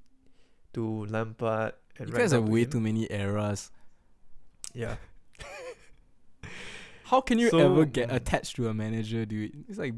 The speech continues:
Speaker 2: barely have time to get to know them.
Speaker 1: I was attached to Carlo, man, and Conte, 'cause
Speaker 2: Yeah.
Speaker 1: they were good. They weren't
Speaker 2: Mm.
Speaker 1: frauds.
Speaker 2: But they weren't there for
Speaker 1: Yeah.
Speaker 2: a long time, lah. It was like they were there for a good
Speaker 1: Yeah.
Speaker 2: time, not a long time.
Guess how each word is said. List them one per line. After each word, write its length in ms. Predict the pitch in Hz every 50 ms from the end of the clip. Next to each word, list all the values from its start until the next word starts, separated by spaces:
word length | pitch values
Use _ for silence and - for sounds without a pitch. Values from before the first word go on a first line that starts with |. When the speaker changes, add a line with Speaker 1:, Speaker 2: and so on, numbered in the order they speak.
| 113 110
Speaker 2:
barely 300 | 127 123 127 131 135 147
have 140 | 127 113 -
time 240 | - - 127 123 117
to 80 | 113
get 180 | 107 113 107 -
to 80 | - 110
know 200 | 110 110 110 113
them. 260 | 110 110 110 107 104 - - - - - _ - - - - - - - - - - - _ - _ _ _ _ _ _ - - - - - -
Speaker 1:
I 80 | - 131
was 180 | 127 131 - 147
attached 220 | 143 - 226 -
to 80 | - 143
Carlo, 400 | - - - 107 113 127 123 110
man, 280 | - - 113 135 165 - _ - - - - - - - - - - - - - - -
and 360 | - 131 120 120 113 110 - -
Conte, 500 | - - 135 139 147 156 139 123 - 131 - _ - - 101 104
'cause 100 | - 143
Speaker 2:
Yeah. 60 | 123
Speaker 1:
they 80 | 123 127
were 100 | 120 117
good. 280 | 117 123 151 139 - - - _ _ - _ - - - - -
They 140 | 127 123 123
weren't 180 | 127 147 202 202
Speaker 2:
Mm. 120 | 202 98
Speaker 1:
frauds. 540 | 107 120 - - - - - - - - - - - _ _ _ _ _ _ - - _ - - - _ -
Speaker 2:
But 80 | 110 110
they 80 | 120
weren't 240 | 123 135 147 160 160
there 120 | 151 156 143
for 120 | 127 110
Speaker 1:
Yeah. 60 | 104
Speaker 2:
a 80 | 107 110 110
long 120 | 110 110
time, 300 | - - 110 107 104 101
lah. 160 | 95 92 92
It 60 | 90
was 140 | 101 101 101
like 160 | 110 104 110 107
they 80 | 117
were 60 | 120 123
there 140 | 147 160
for 180 | 156 151 123 113
a 40 | 110
good 180 | 110 - 127 117
Speaker 1:
Yeah. 60 | 104
Speaker 2:
time, 260 | 107 113 120 120 117
not 100 | 117 110 104
a 60 | 101
long 240 | 101 101 101 104 101
time. 320 | - 104 101 101 101